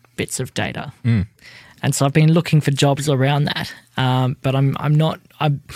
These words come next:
Speaker 1: I'm getting told that I don't necessarily have the, uh, official qualifications to, to show what I, like, I can talk about what I can do, but I don't have any certifications or anything like that. I've just sort of learnt on the job.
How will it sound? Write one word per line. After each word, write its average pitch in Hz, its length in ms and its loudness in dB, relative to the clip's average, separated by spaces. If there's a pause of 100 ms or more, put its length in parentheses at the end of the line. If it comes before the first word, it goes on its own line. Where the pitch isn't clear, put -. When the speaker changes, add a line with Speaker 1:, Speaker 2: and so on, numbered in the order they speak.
(360)
Speaker 1:
I'm 147 100 2
getting 170 240 4
told 160 300 2
that 147 100 2
I 139 100 2
don't 139 440 0
necessarily 151 560 0
have 135 260 0
the, 139 300 2
uh, 123 300 0 (440)
official 139 720 0 (720)
qualifications 135 960 0
to, 135 160 -4 (180)
to - 140 -4
show 147 560 2 (760)
what 139 140 0
I, 127 100 -2 (100)
like, 147 220 -2
I 151 80 2
can 147 160 2
talk 165 180 2
about 135 180 -2
what 131 120 -2
I 123 60 -2
can 123 160 -2
do, 123 260 0
but 135 180 -4
I 127 80 0
don't 139 200 0
have 120 160 0
any 98 220 -6
certifications - 840 -6
or - 40 -8
anything - 280 -10
like - 200 -10
that. - 160 -10
I've - 100 -14
just - 220 -6 (160)
sort 139 200 -6
of 135 60 -6
learnt 135 240 -2
on 127 80 -4
the 160 80 -6
job. 139 340 -4